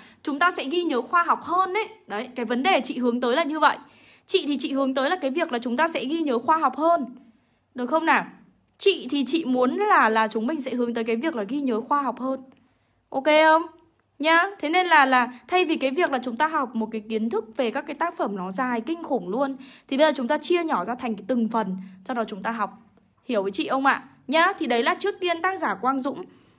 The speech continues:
Bây giờ chúng ta sẽ cùng đến với tác giả số hai. Các em thích tác giả nào nào? Chị sẽ chiều các bạn nào. Các em thích tác giả số hai là ai đây? Các em muốn tác giả số hai là ai đây ạ?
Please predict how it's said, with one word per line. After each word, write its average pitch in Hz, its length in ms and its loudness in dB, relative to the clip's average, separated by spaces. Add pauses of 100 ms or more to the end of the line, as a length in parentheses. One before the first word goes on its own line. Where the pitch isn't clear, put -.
Bây 330 120 2
giờ 339 120 6
chúng 254 100 -4
ta 311 100 2
sẽ 320 140 -4
cùng 311 200 0
đến 247 160 2
với 254 80 0
tác 349 180 0
giả 262 180 2
số 233 200 0
hai. 339 300 0
Các 339 100 -4
em 339 100 -6
thích 403 120 -6
tác 381 140 -6
giả 269 160 -2
nào 202 260 -4
nào? 185 100 -10 (420)
Chị 247 120 -12
sẽ 277 140 -6
chiều 311 280 2
các 302 100 4
bạn 285 220 4
nào. 208 140 0 (2500)
Các 330 80 -2
em 359 80 0
thích 415 160 2
tác 392 160 6
giả 269 120 6
số 233 160 0
hai 320 240 6
là 285 120 6
ai 302 240 4
đây? 311 240 2 (1600)
Các 320 80 0
em 339 100 -2
muốn 294 140 0
tác 370 160 0
giả 285 120 2
số 226 160 -4
hai 320 220 0
là 285 100 2
ai 302 220 2
đây 311 100 0
ạ? - 240 -2